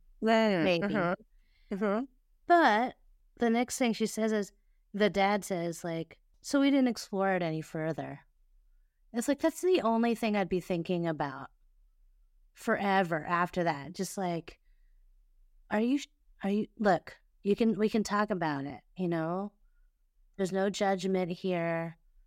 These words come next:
Speaker 2: If something happened, let us know, okay? Like, just, you know? And, like, "Oh, okay, it didn't happen. Cool.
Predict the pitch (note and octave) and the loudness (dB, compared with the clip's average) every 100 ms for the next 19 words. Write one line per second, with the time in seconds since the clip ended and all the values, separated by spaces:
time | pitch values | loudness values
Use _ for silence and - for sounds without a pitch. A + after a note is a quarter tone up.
0 | _ - - G3+ G3+ B3 A3 G#3 G#3+ G#3+ | _ -12 -8 -6 -2 -2 -2 -2 -2 -2
1 | F3+ E3 D#3 D#3+ F3+ - F3+ D3 - D#3+ | -4 -2 -2 -4 -4 -2 -2 -2 -4 -6
2 | D#3+ G#3 A3+ E3+ E3+ - _ _ _ _ | -2 0 2 2 0 -8 _ _ _ _
3 | _ _ _ _ _ _ _ _ _ _ | _ _ _ _ _ _ _ _ _ _
4 | _ _ - G#3+ F#3 - - _ _ _ | _ _ -6 -4 -4 -10 -16 _ _ _
5 | A#3 G#3 F#3+ F3+ G#3+ B3+ _ _ _ _ | 2 2 2 0 -2 -4 _ _ _ _
6 | _ _ _ - G#3 G3+ F#3+ - D4+ - | _ _ _ -2 0 2 2 4 4 4
7 | - C#4 C4 A#3+ B3+ B3 A#3+ - F#3+ - | 0 2 2 2 0 2 0 -4 -6 -2
8 | C#4+ C4 | 0 0